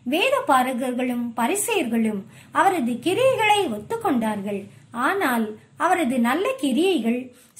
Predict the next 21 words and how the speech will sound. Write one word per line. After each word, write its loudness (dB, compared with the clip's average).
சாத்தானுக்கு 2
என்று 0
குற்றம் -6
சாட்டினார்கள். 0
அவரது 2
பிறப்பு 0
முறை 0
தவறானது 2
என்று 0
கூறினார்கள். -2
"இந்த 2
ஆலயத்தை 0
இடித்து -4
போட்டால் -2
நான் 2
மூன்று -2
நாளைக்குள் 0
எழுப்புவேன்" 0
என்று 0
அவர் 0
கூறியதை 0